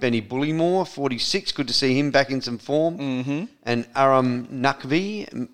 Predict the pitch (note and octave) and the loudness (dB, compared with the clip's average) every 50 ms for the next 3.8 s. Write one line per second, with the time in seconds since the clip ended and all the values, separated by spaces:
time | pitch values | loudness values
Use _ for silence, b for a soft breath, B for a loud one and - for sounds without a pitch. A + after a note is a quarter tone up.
0 | _ - - - C#3+ D3 C#3 B2+ B2+ - C#3 B2+ - - C3 A#2 A#2+ B2+ C3 C3+ | _ -10 -4 0 2 2 2 0 -2 -6 -6 -6 -6 -4 -2 0 4 4 4 4
1 | C3 B2+ A#2+ - - B2 A#2+ A#2 A#2 A#2 - - B2 A#2 A#2+ B2 A#2+ A#2 A2+ G#2 | 2 0 -4 -2 2 4 4 6 6 4 2 0 0 2 4 4 4 2 0 -4
2 | G2+ - B B B B B B B B B B B B _ - A#2+ G#2 G#2+ G2 | -6 -12 B B B B B B B B B B B B _ -10 -4 -4 -4 0
3 | - D3+ E3 F3 - C3 C3 C#3+ F3 G3 G3+ F#3 - - - - | 2 2 2 2 0 -2 0 0 2 0 0 0 0 0 0 -2